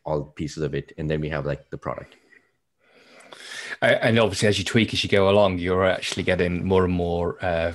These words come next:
Speaker 2: customer feedback as well. And yeah, so you're iterating your own product. You're using your own process to build your own products, which I love. Yeah.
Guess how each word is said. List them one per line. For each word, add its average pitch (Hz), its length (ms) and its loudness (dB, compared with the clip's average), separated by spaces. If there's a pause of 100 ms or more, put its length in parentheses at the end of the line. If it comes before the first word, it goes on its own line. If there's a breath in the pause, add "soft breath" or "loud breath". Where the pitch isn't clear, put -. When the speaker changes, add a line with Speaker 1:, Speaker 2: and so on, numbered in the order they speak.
Speaker 2:
customer 92 340 -4
feedback 98 680 0
as - 120 -12
well. 92 460 0 (100)
And 82 340 -6 (200)
yeah, 87 220 -2
so - 160 -6
you're 87 200 -2
iterating 92 580 -2
your 90 120 -2
own 90 120 -2
product. 101 380 0
You're 104 100 0
using 95 300 0
your 95 160 2
own 101 280 2 (360 loud breath)
process 110 760 2
to 98 120 -4
build 92 360 -2
your 90 180 -2
own 90 160 -4
products, 85 380 -2
which 92 160 -8
I - 20 -4
love. 87 320 -6 (320)
Yeah. 90 200 -2